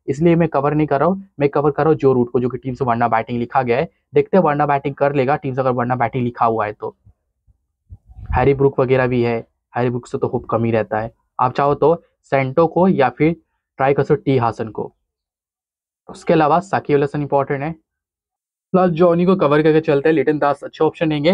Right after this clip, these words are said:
लिटन, देखो small league मत खेलो, ग्रैंड लीग खेलो, Leighton Das को try करो, आप Raheem को try करो, इन सबको try करते रहो ग्रैंड लीग में। जो रूट, David Milan, ये सब इंपॉर्टेंट है। साकिब अल song सेवेंटी फ़ोर परसेंट लोग try कर रहे हैं, Hope करके कुछ करेंगे। हाँ, आज England है सामने, कुछ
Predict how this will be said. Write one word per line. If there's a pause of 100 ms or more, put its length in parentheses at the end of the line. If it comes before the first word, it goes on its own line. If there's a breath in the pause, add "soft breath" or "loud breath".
(360 loud breath)
लिटन,
देखो
small
league
मत
खेलो,
ग्रैंड
लीग
खेलो,
Leighton
Das
को
try
करो, (420 soft breath)
आप
Raheem
को
try
करो,
इन
सबको
try
करते
रहो
ग्रैंड
लीग
में। (280 soft breath)
जो
रूट,
David
Milan,
ये
सब
इंपॉर्टेंट
है। (360)
साकिब
अल
song (380)
सेवेंटी
फ़ोर
परसेंट
लोग
try
कर
रहे
हैं,
Hope
करके (120)
कुछ
करेंगे।
हाँ,
आज
England
है
सामने,
कुछ